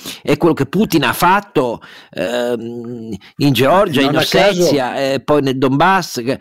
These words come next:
Speaker 1: cioè, n-, negli
Speaker 2: Eh,
Speaker 1: anni,
Speaker 2: no, non
Speaker 1: non
Speaker 2: a
Speaker 1: so, c'è
Speaker 2: caso
Speaker 1: bisogno di prove ancora, eh.
Speaker 2: Cioè, non a caso le, le, le repubbliche del nord hanno chiesto di entrare nella nato e stanno cercando, si stanno mettendo in condizioni di cercare di difendersi,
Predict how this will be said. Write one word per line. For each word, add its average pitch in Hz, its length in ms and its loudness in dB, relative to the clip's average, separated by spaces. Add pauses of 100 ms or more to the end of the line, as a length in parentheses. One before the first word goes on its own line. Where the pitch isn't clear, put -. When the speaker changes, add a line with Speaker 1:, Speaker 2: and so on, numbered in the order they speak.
(160)
Speaker 1:
cioè, - 260 -4
n-, 110 280 -8
negli 151 240 4
Speaker 2:
Eh, 175 40 4
Speaker 1:
anni, 170 540 2
Speaker 2:
no, - 80 -4
non 147 40 0
Speaker 1:
non 170 100 2
Speaker 2:
a 170 60 0
Speaker 1:
so, 185 80 2
c'è 156 60 2
Speaker 2:
caso 180 360 2
Speaker 1:
bisogno 139 220 2
di 151 100 2
prove 156 340 2
ancora, 127 560 -6
eh. - 160 -16 (260)
Speaker 2:
Cioè, - 260 -10
non 117 160 -6
a 127 60 -4
caso 139 480 0
le, 101 320 -6
le, 90 440 -6
le - 1000 -20
repubbliche 98 1080 -8
del 104 160 -6
nord 117 920 -8
hanno 95 240 -12
chiesto 92 420 -12
di 87 220 -8
entrare 85 340 -10
nella 87 240 -10
nato 104 460 -8
e 85 100 -12
stanno 80 220 -16
cercando, 80 560 -14 (240)
si - 160 -20
stanno 82 580 -10 (680)
mettendo 101 640 -4
in 117 200 -4
condizioni 147 720 0
di 92 320 -8
cercare 135 640 -6
di 95 140 -8
difendersi, 78 800 -8